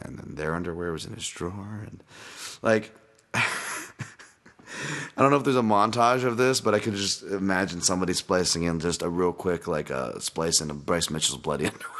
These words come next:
Like, what the fuck is that? Oh, damn, why did you have to make that connection? Anyways, in Bryce Mitchell's defense, and wherever the fuck I was about to take that, uh,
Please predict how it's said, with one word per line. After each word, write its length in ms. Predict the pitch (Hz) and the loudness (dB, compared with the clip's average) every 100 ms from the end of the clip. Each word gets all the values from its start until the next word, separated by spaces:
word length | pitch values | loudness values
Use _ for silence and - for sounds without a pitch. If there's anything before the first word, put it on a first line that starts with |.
| - | 4
Like, 100 | 160 | 6
what 160 | 254 | 6
the 80 | - | 4
fuck 440 | - - 208 - 170 | 2 6 4 4 -2
is 140 | 151 | 0
that? 320 | - 311 285 - - - - - - - - | 0 -2 -4 -10 -20 -20 -20 -20 -20 -10 2
Oh, 320 | 123 123 120 | 4 6 4
damn, 240 | 113 113 | 4 4
why 100 | 139 | 4
did 100 | 175 | 4
you 60 | 131 | 2
have 60 | 113 | 2
to 60 | |
make 160 | 101 95 | 2 2
that 120 | 87 | 2
connection? 480 | 95 90 - 113 110 | 0 -2 0 -2 2
Anyways, 960 | 147 165 156 127 113 107 104 - - - _ _ | 4 6 6 6 4 4 2 2 0 -4 _ _
in 120 | 113 110 | -2 4
Bryce 280 | 123 117 | 4 4
Mitchell's 280 | 120 113 110 | 2 0 0
defense, 520 | 104 101 104 95 92 | 0 2 2 2 0
and 340 | - 92 90 90 | 0 -2 0 2
wherever 440 | 92 92 95 95 | 2 4 4 2
the 100 | 87 | 0
fuck 320 | - 98 92 - | 2 2 2 2
I 140 | 90 | 4
was 160 | 104 85 | 4 2
about 180 | 71 69 | -2 -4
to 60 | |
take 200 | - 78 | -4 -4
that, 260 | 69 73 - - - - - | -2 -2 -2 -10 -14 -14 2
uh, 220 | 120 - | 4 6